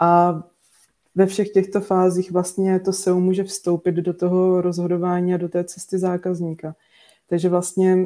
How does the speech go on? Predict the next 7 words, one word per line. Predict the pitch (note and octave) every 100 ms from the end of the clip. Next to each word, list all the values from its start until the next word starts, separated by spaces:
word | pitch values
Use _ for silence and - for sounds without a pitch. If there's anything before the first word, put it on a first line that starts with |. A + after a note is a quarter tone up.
| F#3 -
seo | - - F3+ F3+ F#3 F#3 - -
nám | F#3 F#3 F#3
může | F#3 F#3 F3+
dát | F3+ F3+ F3+ -
ty | F#3+ F#3
informace | - F3+ F3+ F3+ F#3 F3+ - F#3
tomu | F#3 F#3 F#3 F#3 F3+